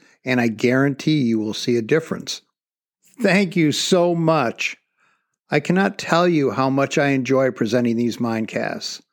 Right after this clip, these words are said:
I receive feedback nearly every day from listeners who have used the strategies I've presented and who express their gratitude. I am also grateful. You only have so much time on this earth.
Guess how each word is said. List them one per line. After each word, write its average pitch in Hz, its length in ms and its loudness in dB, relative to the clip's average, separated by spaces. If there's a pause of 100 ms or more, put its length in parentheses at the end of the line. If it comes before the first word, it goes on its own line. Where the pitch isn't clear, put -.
(680)
I 180 40 2
receive 208 460 2
feedback 156 560 0
nearly 135 400 2
every 143 320 2
day 131 360 0
from 107 240 -4
listeners 113 640 -4 (340)
who 175 160 0
have 156 140 2
used 175 340 2
the 160 100 2
strategies 131 840 0
I've 123 200 0
presented 135 600 0 (180)
and 156 160 2
who 160 100 4
express 139 500 -2
their 143 140 0
gratitude. 147 760 -2 (1120)
I 160 160 4
am 156 140 2
also 151 360 2
grateful. 107 640 -4 (760)
You 185 180 2
only 240 280 2
have 196 260 2
so 214 180 2
much 214 220 0
time 190 420 2
on 123 120 2
this 113 220 0
earth. 131 420 0